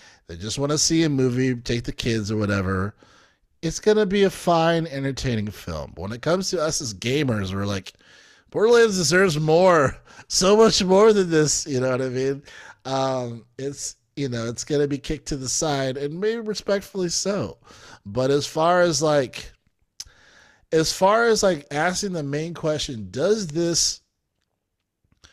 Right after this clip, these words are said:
does this truly do Borderlands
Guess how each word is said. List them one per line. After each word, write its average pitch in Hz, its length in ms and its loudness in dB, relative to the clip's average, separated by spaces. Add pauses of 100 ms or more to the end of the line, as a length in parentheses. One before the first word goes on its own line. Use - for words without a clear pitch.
(420)
does 214 280 2
this 233 240 0
truly 262 640 -2
do 185 320 0
Borderlands 156 920 0